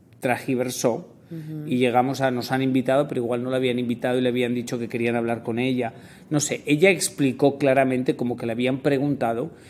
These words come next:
Speaker 1: si quería hacer un live o si quería ir en persona o algo así, no sé, una cosa
Speaker 2: Bueno,
Speaker 1: muy enredada.
Speaker 2: Nikki, si nos estás escuchando en este momento, vuélvete seria,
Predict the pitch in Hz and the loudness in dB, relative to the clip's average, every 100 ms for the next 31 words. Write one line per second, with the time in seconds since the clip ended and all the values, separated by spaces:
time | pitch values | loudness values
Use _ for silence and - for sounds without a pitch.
0 | - - - 131 123 131 131 143 139 131 | -20 -12 -6 -2 2 2 0 -2 0 2
1 | 127 120 156 175 - - - - - - | 0 0 -2 -4 -12 -20 -20 -20 -20 -20
2 | - - - - - - - 143 160 180 | -20 -20 -20 -20 -20 -10 6 10 10 8
3 | - 139 123 127 127 135 143 131 120 107 | 0 -2 0 2 4 6 6 2 -2 -8
4 | - 135 135 123 117 117 110 107 - 101 | -2 0 2 0 0 -2 -4 -8 -10 -8
5 | 117 - 90 123 131 180 180 151 139 127 | -8 -8 -8 -4 0 4 6 6 6 2
6 | 117 113 110 110 233 294 294 285 196 143 | 0 -2 -2 2 4 6 4 4 4 2
7 | 147 233 220 214 214 208 220 226 233 254 | 0 2 4 4 4 4 2 2 2 2
8 | 226 196 214 233 233 247 233 202 220 220 | 2 4 4 4 2 2 4 4 2 2
9 | 185 143 143 151 156 175 185 - 202 233 | 2 2 2 2 2 0 -2 2 2 2
10 | 262 339 | 0 0